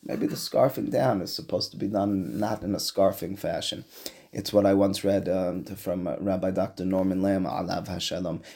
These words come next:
He distinguished between the words hurry in English and haste.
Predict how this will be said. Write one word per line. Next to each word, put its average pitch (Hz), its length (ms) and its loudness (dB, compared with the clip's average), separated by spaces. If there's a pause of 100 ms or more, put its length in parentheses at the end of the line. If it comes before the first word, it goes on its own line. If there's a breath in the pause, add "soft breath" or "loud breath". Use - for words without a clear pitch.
He 101 100 -2
distinguished 104 600 0
between 98 300 0
the 95 80 4
words 95 240 4
hurry 120 500 4
in 107 240 -2
English 120 380 -2
and - 120 -4
haste. 95 580 -4